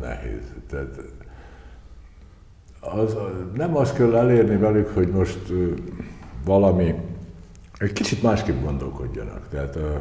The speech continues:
nekik az segít legjobban, hogyha attól elrugaszkodnak. De nem az, hogy most megmondanám még, hogy ő neki meg kell érteni az üzleti folyamatot, meg ettől én nagyon messze vagyok.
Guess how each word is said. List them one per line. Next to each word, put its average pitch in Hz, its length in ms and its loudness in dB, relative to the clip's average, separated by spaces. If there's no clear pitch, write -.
nekik 98 420 0
az 127 140 4
segít 92 380 4
legjobban, 101 480 2
hogyha 87 340 0
attól 82 320 0
elrugaszkodnak. 71 720 -2
De 90 120 4
nem 101 140 4
az, 90 180 2
hogy 80 160 0
most 80 220 -2
megmondanám 87 500 0
még, 82 200 -2
hogy 80 160 -2
ő 87 100 0
neki 78 240 -4
meg 85 180 -2
kell 85 160 -2
érteni 82 380 0
az 78 140 -2
üzleti 82 360 -2
folyamatot, 82 440 -2
meg 82 160 0
ettől 87 320 4
én 85 80 4
nagyon 85 320 6
messze 82 320 0
vagyok. 101 440 2